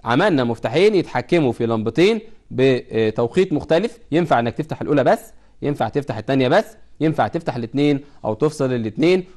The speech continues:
وده هنا لان انا في بعض الاوقات ببقى محتاج الاضاءه بمستويات مختلفه في المكان بتاعي. طيب اللمبه الاولى فين؟ اهي،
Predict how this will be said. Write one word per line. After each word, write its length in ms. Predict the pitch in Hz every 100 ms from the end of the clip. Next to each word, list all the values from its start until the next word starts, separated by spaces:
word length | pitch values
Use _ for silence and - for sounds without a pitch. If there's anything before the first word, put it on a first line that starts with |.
| -
وده 360 | 139 208 185
هنا 120 | 196 175
لان 200 | 143 139
انا 160 | 175
في 140 | 151 127
بعض 240 | 170 165
الاوقات 320 | 254 120 147
ببقى 200 | 135 120
محتاج 340 | 113 - 151 131
الاضاءه 500 | 113 117 139 127 127 -
بمستويات 540 | 120 120 117 113 143 127
مختلفه 440 | 113 135 131 123
في 280 | 107 127 110
المكان 520 | 110 107 113 113 110 -
بتاعي. 340 | 127 113 90 - - - -
طيب 200 | 147 104 - - -
اللمبه 280 | 117 147 156
الاولى 200 | 113 156
فين؟ 340 | 147 156 151
اهي، 280 | 120 117 214